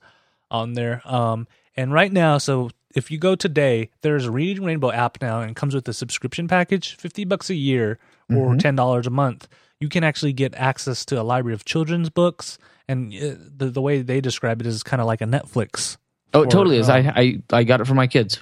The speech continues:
Speaker 2: We, we paid the, uh, fifty bucks for, I think it was for a year. We might have done six months, thirty bucks for six months or something. But it's exactly like that. You have a, you have a backpack, and you can check out books to your backpack.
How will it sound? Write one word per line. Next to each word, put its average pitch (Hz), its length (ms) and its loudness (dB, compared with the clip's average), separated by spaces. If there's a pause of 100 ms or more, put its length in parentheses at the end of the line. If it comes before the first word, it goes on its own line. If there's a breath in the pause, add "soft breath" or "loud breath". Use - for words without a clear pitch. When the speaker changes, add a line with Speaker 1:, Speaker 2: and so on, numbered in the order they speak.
Speaker 2:
We, 117 120 2 (100)
we 120 160 2
paid 113 320 2
the, 110 300 4 (460 loud breath)
uh, 110 200 2
fifty 120 240 0
bucks 113 260 2
for, 110 220 4
I 113 80 2
think 131 120 2
it 175 40 4
was 139 140 0
for - 340 0
a 110 60 4
year. 107 180 4
We 120 80 6
might 160 80 4
have 147 80 4
done 135 120 4
six - 240 2
months, 110 240 0
thirty 113 140 4
bucks 110 180 2
for - 80 -2
six - 260 0
months 104 200 0
or - 40 0
something. 104 300 0
But 120 220 2 (300 loud breath)
it's 143 120 4
exactly 147 340 6
like 117 160 4
that. 110 180 2
You 113 100 6
have 123 200 4
a, 123 100 4
you 123 100 4
have 135 100 4
a 131 40 2
backpack, 110 480 0
and 107 100 2
you 107 80 2
can 107 140 2
check 117 300 2
out 110 260 4
books 113 220 2
to - 100 2
your 98 80 4
backpack. 113 520 0